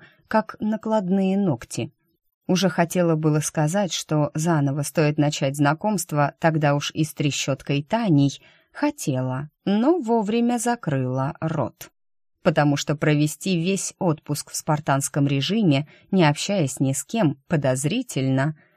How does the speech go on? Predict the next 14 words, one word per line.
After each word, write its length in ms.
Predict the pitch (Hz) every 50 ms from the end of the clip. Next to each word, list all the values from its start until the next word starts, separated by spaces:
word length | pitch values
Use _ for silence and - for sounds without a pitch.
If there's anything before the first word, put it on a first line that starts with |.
| _ _ - - -
А 100 | - 311
тут 180 | 320 403 392 -
Егровия 680 | 262 277 254 175 160 156 170 240 262 226 214 170 156
сама, 560 | 147 - - 160 143 135 139 151 208 240 156 160
как 240 | - - 147 151
говорится, 760 | 143 143 143 135 143 147 151 208 208 - - - - 185 170 -
пришла. 640 | - - 165 147 139 - - - 143 151 147 135 - - _ _ _ _ _ _ _ _ -
Так 160 | 170 156 -
пусть 240 | - 160 151 - -
и 40 | 143
побудет 520 | - 143 135 139 175 269 262 240 165 139
заклятой 540 | 135 143 135 - 143 135 127 131 - 190 208
подругой 520 | - - 180 151 139 135 123 127 143 147
Марики. 600 | 160 185 233 254 226 160 135 - - - 113 -